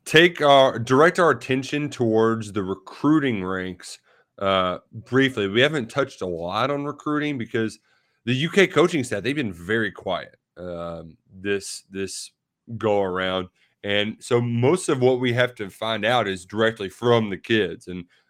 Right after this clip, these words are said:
uh, it can be a little bit more difficult prying stuff out of them than it is some of these, uh, assistant coaches and sources and all that sort of stuff at times. But,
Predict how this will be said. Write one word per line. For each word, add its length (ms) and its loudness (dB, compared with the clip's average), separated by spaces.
uh, 240 -6
it 100 -8
can 120 -4
be 120 0
a 60 2
little 180 0
bit 100 -2
more 160 -2
difficult 580 -4
prying 320 -6
stuff 220 -8
out 140 -2
of 80 -6
them 220 -4
than 140 -8
it 120 -10
is 200 -6
some 140 -8
of 100 -10
these, 300 -12
uh, 220 -4
assistant 500 -6
coaches 580 -2
and 160 -12
sources 540 -4
and 100 -8
all 140 0
that 180 -4
sort 200 -10
of 40 -20
stuff 240 -12
at 120 -20
times. 320 -14
But, 180 -2